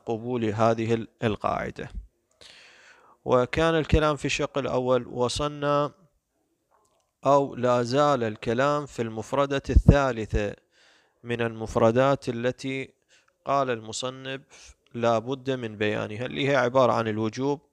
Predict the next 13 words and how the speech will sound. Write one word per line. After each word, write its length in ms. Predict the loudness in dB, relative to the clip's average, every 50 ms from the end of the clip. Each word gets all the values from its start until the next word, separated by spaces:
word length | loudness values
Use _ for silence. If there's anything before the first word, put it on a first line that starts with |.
| _ _
وهي 240 | -4 -2 0 2 2
عبارة 380 | 0 0 -2 0 0 0 0 0
عن 160 | 0 -2 -4
الدفع، 520 | -6 -8 -4 0 2 2 2 0 -4 -16 -16 _ -20 -20 -20 -20 -20 -20 -20 _ _ -6
وهي 260 | -2 0 0 2 0 0
عبارة 440 | -2 -2 -2 -2 0 0 0 0
عن 180 | -2 -4 -4 -6
الضرر. 500 | -6 -4 2 2 4 4 4 4 2 0 -4 _ _ _
قلنا 440 | -10 -10 -8 -4 -4 -4 -4 -4 -8
الوجوب 440 | -8 -8 -8 -10 -8 -8 -8 -8 -8 -6
قد 100 | -6 -6
تقدم 800 | -6 -6 -8 -6 -6 -6 -8 -8 -10 -12 -10 -8 -8 -10 -10 -10 _ _ -20 -20 -20 _ _ -20 -20 -20 -20 -20 _ _ _
في، 720 | -20 -18 -14 -6 -2 0 2 2 2 0 -2 -4 -10 -20